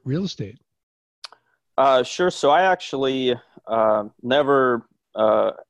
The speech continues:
Speaker 2: you know, never wanted to invest in real estate. Let's put it that way. It was, it was never on my radar. But, uh, about years ago, um, I was actually serving in the U S Navy active duty. I was in Japan,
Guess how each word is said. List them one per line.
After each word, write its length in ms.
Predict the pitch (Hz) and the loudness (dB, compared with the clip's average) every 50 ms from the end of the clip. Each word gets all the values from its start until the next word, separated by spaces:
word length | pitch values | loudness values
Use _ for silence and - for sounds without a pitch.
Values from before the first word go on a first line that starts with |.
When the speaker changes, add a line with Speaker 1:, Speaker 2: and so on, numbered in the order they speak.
| - - - | -20 -20 -12
Speaker 2:
you 160 | - 123 120 | -10 -6 -6
know, 260 | 113 110 110 113 110 104 - - - - _ _ _ _ _ | -4 -4 -4 -6 -8 -12 -16 -18 -18 -20 _ _ _ _ _
never 300 | 123 123 143 147 139 131 | -2 0 2 2 4 4
wanted 320 | 127 131 139 135 117 - | 4 2 2 0 -2 -4
to 80 | - 113 | -4 -6
invest 360 | 110 107 110 107 107 - - | -2 0 0 0 0 -2 -6
in 80 | 107 104 | -6 -4
real 220 | 107 107 107 104 | -2 -2 -2 -2
estate. 300 | 104 - - - 104 104 | -4 -6 -4 -4 -2 -2
Let's 160 | 107 107 - | -2 -4 -6
put 180 | - - 117 107 | -4 -2 -2 -2
it 80 | 104 101 | 0 2
that 260 | 107 104 104 - 98 | 2 2 2 2 -2
way. 120 | 101 101 | -4 -4
It 100 | 104 107 | -4 -2
was, 240 | 107 107 101 - - | -2 -2 -2 -4 -4
it 60 | - 110 | -4 -2
was 220 | 110 110 107 117 | -2 -2 -2 -2
never 260 | 113 113 123 117 117 | -2 0 0 2 2
on 140 | 113 110 110 | 0 0 0
my 140 | 110 107 107 | 0 2 2
radar. 500 | 107 110 110 110 110 107 110 110 107 104 | 4 4 4 4 4 4 2 2 2 0
But, 320 | 104 104 107 107 107 101 - _ _ _ _ _ _ _ _ _ _ - | 2 2 2 2 2 0 -4 _ _ _ _ _ _ _ _ _ _ -2
uh, 140 | 110 110 110 | 0 0 2
about 300 | 110 117 139 143 139 131 | 2 0 0 0 0 0
years 320 | 131 135 135 135 123 120 | 2 2 2 2 0 -2
ago, 580 | 123 110 107 120 113 110 107 107 110 110 110 107 - | -6 -2 0 2 4 4 4 4 2 0 0 0 0
um, 320 | 104 104 104 104 104 101 - | 0 2 2 0 0 -2 -2
I 80 | 110 107 | 0 0
was 460 | 110 110 107 104 104 - - - - | 0 0 0 -2 -2 -6 -10 -4 -2
actually 360 | 110 117 117 - - 120 110 | 0 0 0 -2 -4 -6 -6
serving 420 | - - - 113 113 110 110 110 110 | -4 -2 -2 0 0 0 -2 -6 -8
in 100 | 110 107 | -8 -8
the 80 | 110 107 | -8 -4
U 180 | 110 113 113 110 | -2 0 2 0
S 180 | 101 - - | 0 -2 -6
Navy 380 | 113 107 107 110 107 104 104 104 | -6 -4 -4 -2 -2 -2 0 2
active 420 | 107 107 110 - _ - 104 104 | 2 2 0 -2 _ -12 -12 -8
duty. 540 | 101 113 113 110 110 104 107 110 107 107 - _ - | -6 -4 -4 -4 -4 -4 -4 -6 -6 -8 -10 _ -2
I 60 | 104 | 0
was 220 | 107 110 110 107 113 | 0 0 0 -2 -4
in 120 | 110 104 | -6 -8
Japan, 600 | 101 113 104 - - 104 104 101 101 101 104 107 | -8 -12 -12 -8 -6 -4 -2 -2 -2 -2 -4 -8